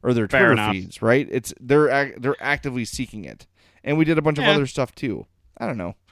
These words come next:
Speaker 1: It, give us some ideas. Like, what, what sort of stuff would you like to see from us? We'd love your suggestions. Again, madhousepod at gmail dot com. Uh, more outings, uh, meetups, meet and greets, whatever.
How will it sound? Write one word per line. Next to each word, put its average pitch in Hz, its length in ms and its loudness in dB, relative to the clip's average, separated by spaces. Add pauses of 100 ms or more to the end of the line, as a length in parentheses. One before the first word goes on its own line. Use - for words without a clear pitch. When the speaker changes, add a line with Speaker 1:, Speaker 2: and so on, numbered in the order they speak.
(440)
Speaker 1:
It, 175 260 4
give 311 160 4
us 381 120 2
some 339 120 -6
ideas. 302 320 0
Like, 262 120 4
what, 349 200 0
what 240 140 2
sort 285 180 0
of 240 80 -2
stuff 208 240 2
would 202 140 -2
you 185 80 -2
like 180 160 0
to 180 80 -8
see 175 200 -6
from 127 220 -6
us? - 320 -12 (400)
We'd 190 180 4
love 180 240 8
your 202 120 -4
suggestions. 151 600 -4
Again, 120 280 0
madhousepod 131 800 2 (440)
at - 120 -4
gmail 135 400 4
dot 123 180 2
com. 104 420 0 (320)
Uh, 131 300 6
more 185 560 0
outings, 135 800 2
uh, 127 160 -2
meetups, 135 760 -4
meet 175 220 -4
and 180 100 -8
greets, 113 340 -2
whatever. 139 600 2